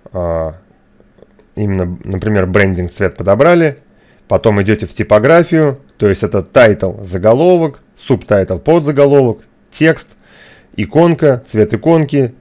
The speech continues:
также всё меняете, соответственно, когда добавите иконку, вот сейчас я выбрал синюю, значит иконка будет синей, да,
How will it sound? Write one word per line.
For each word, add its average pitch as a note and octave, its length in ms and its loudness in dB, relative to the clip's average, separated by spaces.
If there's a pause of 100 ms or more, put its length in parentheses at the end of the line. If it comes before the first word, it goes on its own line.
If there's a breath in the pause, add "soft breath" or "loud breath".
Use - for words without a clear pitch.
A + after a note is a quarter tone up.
также A2 280 2
всё - 180 -6
меняете, C#3 480 0
соответственно, A2+ 460 -2
когда G2 180 -4
добавите G2+ 480 -2
иконку, C#3+ 420 -2
вот G2 140 -6
сейчас G#2+ 280 -2
я G2 80 -2
выбрал F#2+ 280 -4
синюю, C3+ 460 -4 (320 loud breath)
значит A#2 340 0
иконка A2 360 -2
будет G2+ 220 -4
синей, F2+ 360 -6
да, G#2 200 -4